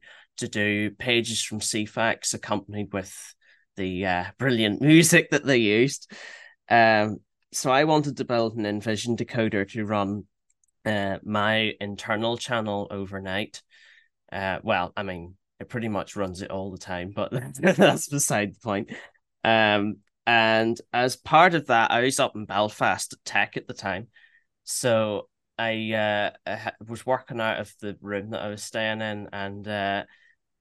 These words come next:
I obviously didn't have a T V system up there. So the next best thing was to stream it to YouTube.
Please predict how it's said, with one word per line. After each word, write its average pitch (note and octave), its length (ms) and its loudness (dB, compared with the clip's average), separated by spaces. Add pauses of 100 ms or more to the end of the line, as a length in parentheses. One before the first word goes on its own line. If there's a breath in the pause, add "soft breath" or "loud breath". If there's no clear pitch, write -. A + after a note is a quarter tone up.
I G#2 300 -4
obviously B2+ 460 -2
didn't A#2 240 -6
have G#2 180 -8
a G#2+ 60 -10
T G#2+ 260 -8
V A2 220 -6
system G2+ 480 -8
up - 180 -10
there. G#2 380 -6
So G#2 380 -6
the G2+ 80 -6
next C3 280 -4
best G2+ 320 -6
thing G2+ 180 -8
was G2+ 180 -12
to - 80 -14
stream G#2 340 -8
it - 100 -14
to - 100 -18
YouTube. G2+ 520 -8